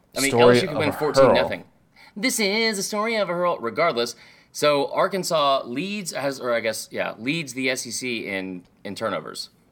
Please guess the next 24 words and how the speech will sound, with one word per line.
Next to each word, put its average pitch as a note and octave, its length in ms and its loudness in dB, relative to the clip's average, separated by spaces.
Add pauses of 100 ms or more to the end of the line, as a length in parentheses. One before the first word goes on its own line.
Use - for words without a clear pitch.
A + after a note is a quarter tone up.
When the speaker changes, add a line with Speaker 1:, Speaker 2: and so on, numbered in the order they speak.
Speaker 1:
which F#2+ 80 -18
is G#2 40 -10
not A2+ 120 -2
a - 20 -12
good G2 220 -8
stat. - 340 -8 (480)
L B2 140 0
S B2 160 -6
U C3 120 -4
leads A2 280 -8
the, G2+ 200 -6
uh, G2 40 -2
S G2 280 -4
E G#2+ 40 -12
C G#2 260 -8
in G2 80 -8
turnovers G2 340 -12
forced. - 460 -12 (320)
So - 180 -8
I G#2 60 -2
don't A#2+ 260 -2
like C#3 180 0
that C#3 180 0
combination. G#2 600 -6